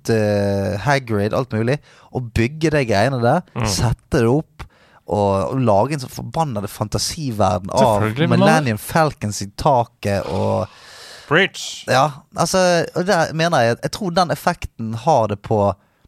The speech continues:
Speaker 1: eh, på alle. Derfor det, det er derfor Lego også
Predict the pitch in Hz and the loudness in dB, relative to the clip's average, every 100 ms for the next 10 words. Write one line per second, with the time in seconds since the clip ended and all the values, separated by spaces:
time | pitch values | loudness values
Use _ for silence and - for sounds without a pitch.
0 | _ _ _ 110 107 104 101 120 110 - | _ _ _ 0 0 2 2 2 0 0
1 | 160 - 117 113 117 147 147 151 175 - | -2 0 0 2 0 -4 -4 0 0 -2
2 | 117 170 123 120 135 | -2 0 0 0 -2